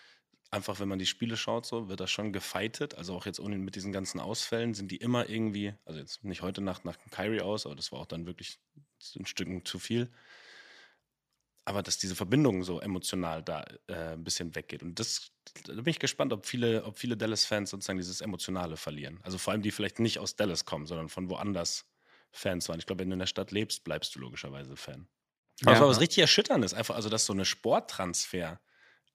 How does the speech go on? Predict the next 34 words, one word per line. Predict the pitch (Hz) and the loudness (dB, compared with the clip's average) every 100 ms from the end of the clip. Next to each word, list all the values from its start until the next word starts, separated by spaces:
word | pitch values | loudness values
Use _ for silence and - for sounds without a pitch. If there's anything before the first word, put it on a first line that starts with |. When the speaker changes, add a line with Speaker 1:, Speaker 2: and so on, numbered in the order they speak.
| _ | _
Speaker 1:
also | - 80 - - - | -6 -6 -8 -16 -6
einen | 95 92 | -2 -2
so | 80 127 135 | 0 0 2
emotional | 127 117 110 104 | 2 2 0 0
mitnehmen | 107 - 95 85 | 0 -2 -4 -4
kann, | - 85 | -6 -8
fand | - 98 87 | -4 -4 -2
ich | - | -6
auch, | 87 - - | -10 -12 -12
fand | - 90 | -8 -8
ich | - | -8
auch | 65 - | -10 -12
krass. | - - - _ _ _ - | -12 -10 -12 _ _ _ -6
Speaker 2:
Ja. | 113 - _ _ _ _ _ _ _ _ _ _ _ _ 127 | -6 -6 _ _ _ _ _ _ _ _ _ _ _ _ -6
Ja, | 127 _ _ - | -6 _ _ -8
absolut. | 123 - 131 - _ _ _ - | -4 2 2 2 _ _ _ -4
Irgendwie | 123 127 | 0 2
Speaker 1:
Also | 127 | 2
war | - | 2
Speaker 2:
komplette, | 117 123 123 123 120 120 | 4 6 6 6 6 4
Speaker 1:
richtig, | - _ - | -2 _ -14
also | 90 | -10
für | - | 0
Speaker 2:
komplett | - 135 190 | 6 8 8
Speaker 1:
Wochen, | - - | 6 6
Speaker 2:
unter, | 135 139 | 8 8
un-, | 139 - | 8 2
Speaker 1:
für | 131 | 6
Speaker 2:
wie | 175 | 8
so | |
ein | 175 | 10
Speaker 1:
Wochen | 135 | 10
ein | 160 | 10
Speaker 2:
Brennglas. | 147 113 117 | 10 8 8